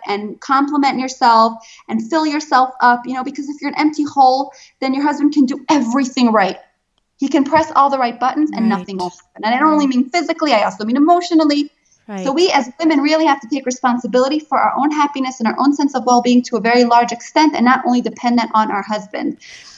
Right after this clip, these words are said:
Speaker 2: And
Speaker 1: And, um,
Speaker 2: that is such a, that
Speaker 1: that's
Speaker 2: in
Speaker 1: very
Speaker 2: and of
Speaker 1: hard.
Speaker 2: itself is such an important point that we have to take a responsibility for our own sense of happening and happiness. And it's not dependent on our husbands and it's not dependent
Speaker 1: Right.
Speaker 2: on our children either. <laughs>
Speaker 1: Exactly. A hundred percent.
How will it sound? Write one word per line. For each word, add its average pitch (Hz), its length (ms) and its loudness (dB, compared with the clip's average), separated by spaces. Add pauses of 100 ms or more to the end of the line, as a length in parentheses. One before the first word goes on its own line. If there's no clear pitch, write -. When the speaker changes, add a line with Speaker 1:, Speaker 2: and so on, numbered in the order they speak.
(280)
Speaker 2:
And 214 260 2
Speaker 1:
And, 208 80 -2
um, 220 80 4
Speaker 2:
that 247 240 2
is 254 140 -4
such 247 220 -2
a, 247 100 -8
that 226 100 -14
Speaker 1:
that's 302 260 0
Speaker 2:
in - 60 -4
Speaker 1:
very 269 120 2
Speaker 2:
and 285 100 -2
of 262 100 -2
Speaker 1:
hard. 226 140 -6
Speaker 2:
itself 214 480 -4
is 220 100 -10
such 226 280 -6
an 220 100 -8
important 208 600 -4
point 180 600 0
that 196 260 -2
we 247 180 0
have 269 180 0
to 247 100 -8
take 220 400 -4
a 190 100 -6 (260)
responsibility 208 760 -2
for 208 180 -4
our 208 140 0
own 214 240 0
sense 185 320 -6
of 170 140 -6
happening 175 460 -4
and 190 280 -4
happiness. 175 500 -4
And 196 80 -4
it's 196 160 -8
not 220 180 2
dependent 208 400 -2
on 190 80 -2
our 190 140 -2
husbands 285 540 2
and 220 100 0
it's 214 160 -4
not 226 160 0
dependent 226 360 -2
Speaker 1:
Right. 220 40 -4
Speaker 2:
on 220 60 -6
our 220 140 0
children 226 420 -6
either. 247 400 -2
<laughs> - 40 -20 (480)
Speaker 1:
Exactly. 226 720 -2
A 208 140 -2
hundred 277 500 -2
percent. - 420 -18